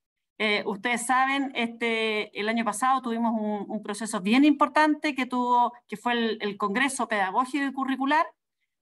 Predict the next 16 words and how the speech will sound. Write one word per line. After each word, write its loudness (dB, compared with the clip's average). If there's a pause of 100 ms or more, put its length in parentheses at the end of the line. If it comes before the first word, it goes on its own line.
(220)
Eh, -4
ahí -2
recogimos 0
opiniones -2
de -6
más 0
de -2
ochocientas 0
mil 2
personas, -4
más 4
de -2
ochocientas -2
mil 2
personas. 4
Además, 6